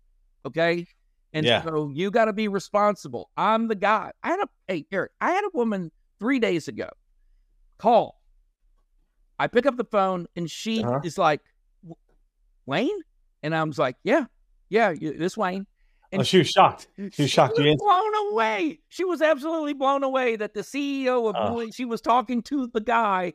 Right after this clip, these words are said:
Speaker 1: that she heard on the podcast or heard, you know, she couldn't believe it. I'm like, "Who else would you talk to?"
Speaker 2: Right.
Speaker 1: Anyway, so that's, yeah,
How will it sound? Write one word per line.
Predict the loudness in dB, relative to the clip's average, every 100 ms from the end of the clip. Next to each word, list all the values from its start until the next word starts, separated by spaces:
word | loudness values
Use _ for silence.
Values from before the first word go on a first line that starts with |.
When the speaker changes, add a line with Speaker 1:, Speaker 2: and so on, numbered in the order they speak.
| -12 -6
Speaker 1:
that | -6 -6
she | -8 -4
heard | 0 0
on | 0
the | -2
podcast | 0 0 0 0 0 0
or | -2
heard, | -2 -2 -2
you |
know, | -2 -2 _ _ _
she | -6 -6 0
couldn't | 0 0
believe | -2 -2 -4 -8
it. | _ _
I'm | -6 -4 0
like, | -2 0
"Who | 0 2
else | 2 0
would | -6 -6
you | -2
talk | 2 2 _
to?" | -16 -16 _ _ _ _ _ _ -2
Speaker 2:
Right. | 0 0 -6 _ _ _ _ _ -2
Speaker 1:
Anyway, | 0 0 0 -2 -2
so | -4
that's, | 2 0 0 -2
yeah, | -2